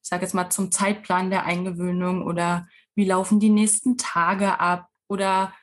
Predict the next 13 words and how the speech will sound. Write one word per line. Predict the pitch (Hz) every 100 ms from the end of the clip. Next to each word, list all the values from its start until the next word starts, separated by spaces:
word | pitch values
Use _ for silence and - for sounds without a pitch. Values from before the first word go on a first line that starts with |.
| _ _
ja, | 208 202 202
irgend | - 233 226
solche | 208 220 226
Fragen, | - 196 196 208 196
dass | 196 - -
die | 196 196
Eltern | 190 196 220
diese | 202 202
Fragen | - 190 208
auch | -
einfach | - 196 196 -
immer | 202 196
stellen, | - - 180 185 180 -